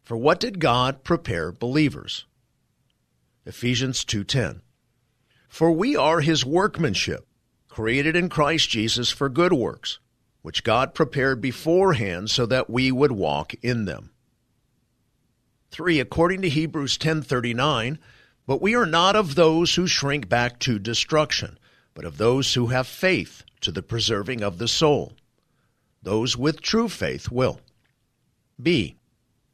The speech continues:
true salvation creates a love that labors.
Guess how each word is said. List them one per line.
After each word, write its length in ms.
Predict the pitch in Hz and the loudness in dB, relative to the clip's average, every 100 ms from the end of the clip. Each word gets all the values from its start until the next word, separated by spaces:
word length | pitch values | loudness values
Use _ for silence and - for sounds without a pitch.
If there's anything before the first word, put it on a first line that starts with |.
| _ _ _ | _ _ _
true 220 | - 185 | -2 0
salvation 680 | 196 202 196 165 165 - 160 | 2 4 4 4 2 2 -2
creates 460 | 135 160 160 147 147 | -2 -2 0 0 0
a 40 | |
love 320 | 127 127 120 | 0 0 0
that 180 | 135 131 | -2 0
labors. 580 | 160 165 92 62 - | 2 2 -2 -8 -10